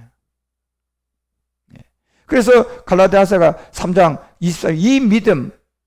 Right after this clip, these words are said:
어떤 이 믿음이 이제 우리가 구원을 받는 믿음인데 이게 곧 믿음이 와야 되는데 이 믿음이 내가 그리스도의 세례를 믿음으로 받아야 되는 거예요.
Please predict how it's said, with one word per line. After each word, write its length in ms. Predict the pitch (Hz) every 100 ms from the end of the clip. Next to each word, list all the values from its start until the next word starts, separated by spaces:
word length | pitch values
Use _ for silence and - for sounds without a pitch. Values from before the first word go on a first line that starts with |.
| _
어떤 340 | 277 311 320 240
이 200 | 220 294
믿음이 500 | 294 285 277 269 233
이제 220 | 220 233
우리가 320 | 202 208 214
구원을 380 | - 156 185 202
받는 380 | 135 123 151 147
믿음인데 460 | 139 117 113 117
이게 200 | - 160
곧 300 | 196 196 - _ _
믿음이 540 | 185 175 180 165 147 - _
와야 280 | - 156 180
되는데 260 | 143 131
이 120 | 143 202
믿음이 420 | 190 185 185 170
내가 200 | 143 151
그리스도의 400 | - 135 151 160
세례를 400 | - 180 185 131
믿음으로 320 | 156 147 131
받아야 300 | 123 135 117
되는 240 | 107 113
거예요. 340 | - 131 117